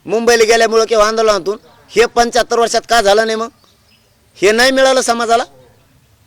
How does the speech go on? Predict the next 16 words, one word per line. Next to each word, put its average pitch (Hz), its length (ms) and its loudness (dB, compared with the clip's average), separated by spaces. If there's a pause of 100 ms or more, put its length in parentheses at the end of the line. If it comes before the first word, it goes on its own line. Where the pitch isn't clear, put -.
(1160)
तुम्हाला 277 240 -2
पोट 269 300 -2
दुखायला 254 340 0
याच्यासाठी 254 480 0
लागलंय, 240 280 0
मायबाप 226 360 0
मराठ्यांना 233 400 -2
तुम्हाला 220 240 -4
सांगतो, 220 180 -6
यांचं 202 160 -6
पोट 220 200 -4
दुखायला 208 300 -2
लागलंय 226 160 0
आपल्या 214 360 -2
गोरगरिबांना 220 640 2
मिळालंय 202 360 0